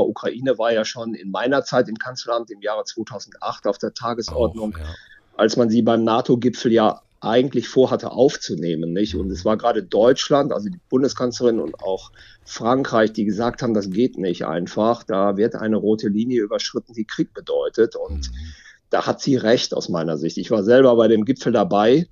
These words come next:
Speaker 2: Mhm.
Speaker 1: Ähm, und, äh, letztlich die nato-Partner sind damals mehr oder weniger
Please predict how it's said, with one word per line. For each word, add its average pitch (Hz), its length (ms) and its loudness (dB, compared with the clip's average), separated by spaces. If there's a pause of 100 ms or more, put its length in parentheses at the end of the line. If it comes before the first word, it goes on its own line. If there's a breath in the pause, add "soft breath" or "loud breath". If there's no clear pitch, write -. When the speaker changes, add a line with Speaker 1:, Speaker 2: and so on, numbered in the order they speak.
Speaker 2:
Mhm. 80 340 -6 (240)
Speaker 1:
Ähm, 113 640 0 (100)
und, 117 420 0
äh, 110 320 4
letztlich 117 480 0
die 127 140 0
nato-Partner 127 800 2
sind 113 260 -2
damals 120 800 0
mehr 120 240 -2
oder 107 220 -2
weniger 110 640 0